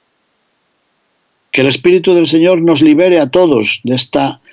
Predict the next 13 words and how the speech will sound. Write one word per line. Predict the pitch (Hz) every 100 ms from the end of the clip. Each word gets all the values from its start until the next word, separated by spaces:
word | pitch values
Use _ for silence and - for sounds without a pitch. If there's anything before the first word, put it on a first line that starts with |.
| _ _ _ _
necesidad | 120 131 - 143 123 131 131 156
de | 135 131
autodestrucción | 135 131 127 139 127 117 - 127 117 - - 139 123 - - 110
que | -
se | -
manifiesta | 98 104 101 120 117 - 113
cuando | 101 101
hacemos | 95 101 98 -
la | -
guerra. | 95 98 - - _ _ _ _ _ _ _ _ _ _ _ _ _ _ _ _ _ _ _ _ _ _ _ _ _ _ _ _ _
Y | - 107
después | 90 - 180 202 107
añadió: | 107 110 117 110